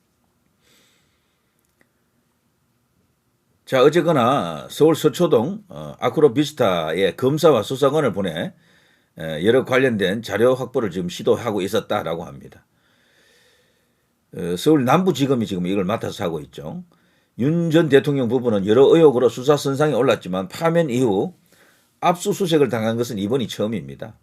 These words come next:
아크로비스타 사저는 경호구역이지만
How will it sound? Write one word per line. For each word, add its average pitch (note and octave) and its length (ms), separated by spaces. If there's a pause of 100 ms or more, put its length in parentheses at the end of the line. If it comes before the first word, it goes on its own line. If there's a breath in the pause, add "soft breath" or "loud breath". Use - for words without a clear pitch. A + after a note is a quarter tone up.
(680)
아크로비스타 C#3 720
사저는 B2+ 720
경호구역이지만 A2+ 1000